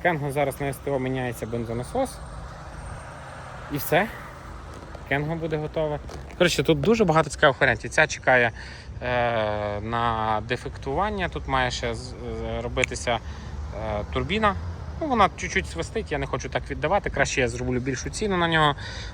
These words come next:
Але зроблю турбокомпресор, і ви будете просто задоволені нашим сервісом і нашою роботою.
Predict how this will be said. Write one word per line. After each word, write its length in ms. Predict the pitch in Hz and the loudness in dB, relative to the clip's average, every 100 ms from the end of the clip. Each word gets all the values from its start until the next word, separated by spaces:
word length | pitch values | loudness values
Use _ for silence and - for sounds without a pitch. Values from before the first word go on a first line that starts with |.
| - | 2
Але 180 | 143 | 4
зроблю 300 | 143 156 165 | 6 4 2
турбокомпресор, 760 | 156 151 147 156 147 180 160 143 | 2 2 0 -2 2 4 4 2
і 40 | |
ви 120 | 143 139 | 2 2
будете 280 | 139 139 | 0 0
просто 340 | 131 147 - 135 - - - - - | 0 -2 0 -4 -4 -10 -10 -10 -2
задоволені 580 | 135 147 156 156 143 139 | 4 6 8 8 6 4
нашим 280 | 139 - | 2 0
сервісом 440 | 139 170 156 135 143 | 2 4 4 0 -2
і 40 | |
нашою 360 | 143 143 - 139 | 0 -2 -2 -2
роботою. 520 | 139 143 135 143 131 | 0 0 0 0 0